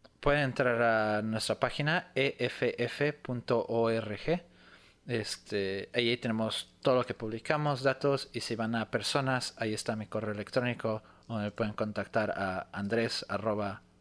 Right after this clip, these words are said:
e f f punto org. Este, siempre estoy disponible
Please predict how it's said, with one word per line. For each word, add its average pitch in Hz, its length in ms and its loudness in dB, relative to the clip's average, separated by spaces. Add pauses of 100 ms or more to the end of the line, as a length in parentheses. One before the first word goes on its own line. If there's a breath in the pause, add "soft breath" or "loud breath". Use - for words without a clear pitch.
(240)
e 110 260 2
f 107 340 0
f 110 260 -2
punto 107 380 -6
org. 104 220 -4 (540 loud breath)
Este, 104 320 -6 (180)
siempre 107 320 -4
estoy 107 220 -4
disponible 101 600 -6